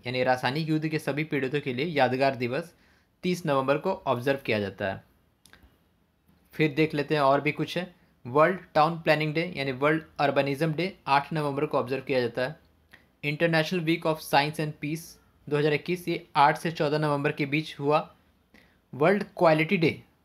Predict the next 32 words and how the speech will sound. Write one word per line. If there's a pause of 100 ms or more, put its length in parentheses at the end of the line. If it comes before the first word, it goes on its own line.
(220)
second
Thursday
of
November,
यानी
इस
बार
हुआ
ग्यारह (420)
नवंबर
को। (600)
वर्ल्ड
काइंडनेस
डे (460)
तेरह
नवंबर
को
ऑब्जर्व
किया
गया। (680)
कम्युनल
हार्मनी
वीक,
कौमी (100)
एकता
दिवस, (640)
सॉरी,
सप्ताह
उन्नीस
से
पच्चीस
नवंबर।